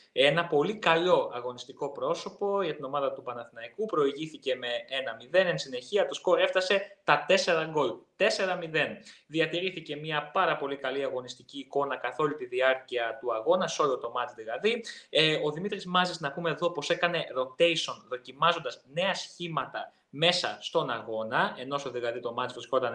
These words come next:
σε εξέλιξη. Εδώ μπορούμε να πούμε και για το mastermind του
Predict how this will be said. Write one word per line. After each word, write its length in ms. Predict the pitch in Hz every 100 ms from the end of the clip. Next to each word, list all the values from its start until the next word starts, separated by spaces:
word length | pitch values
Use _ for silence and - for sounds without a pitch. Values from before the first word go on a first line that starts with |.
| 104
σε 220 | - -
εξέλιξη. 800 | 143 113 - 113 113 110 202 240 - - -
Εδώ 240 | - 131 165
μπορούμε 340 | 156 160 156
να 140 | 143 131
πούμε 260 | 151 151
και 180 | 143 143
για 280 | 135 135 131
το 300 | 135 131 131
mastermind 640 | 160 156 127 123 117 113 110 - _
του 400 | 131 123 120